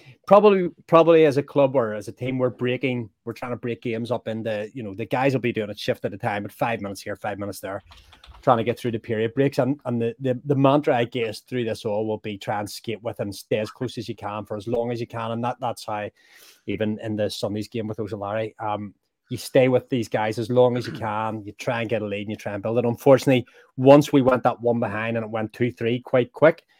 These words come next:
um, we were under the pump and we're, we're up against it. And you, and you're almost even at that stage, damage limitation. And I know West gets pulled at the end of the first period. And I know we had a little back and forth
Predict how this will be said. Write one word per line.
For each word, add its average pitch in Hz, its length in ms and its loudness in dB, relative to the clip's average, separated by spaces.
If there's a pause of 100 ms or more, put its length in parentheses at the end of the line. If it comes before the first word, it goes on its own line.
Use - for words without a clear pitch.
(380)
um, 107 520 -4 (360)
we 117 200 -2
were 107 160 0
under 104 180 -2
the 101 80 -2
pump 98 300 -12
and 98 120 -10
we're, 95 200 -12
we're 107 240 -4
up 104 100 -8
against 104 380 -10
it. 117 100 -2
And 104 160 -6
you, 98 140 -12
and 101 180 -10
you're 104 200 -6
almost 123 500 2
even 117 240 -4
at 110 100 -10
that 107 220 -6
stage, 127 360 -6
damage 113 300 -4
limitation. 110 640 -8
And 110 120 -4
I 110 40 -4
know 113 400 -2 (800)
West 120 240 4
gets 123 160 2
pulled 123 260 2
at 117 80 -6
the 123 140 2
end 117 100 2
of 120 80 0
the - 80 -10
first 131 220 0
period. 131 320 4
And 123 140 2
I - 20 0
know 131 140 2
we 139 180 6
had 127 180 2
a 139 40 6
little 151 260 4
back 120 320 -4
and 117 100 -12
forth - 440 -8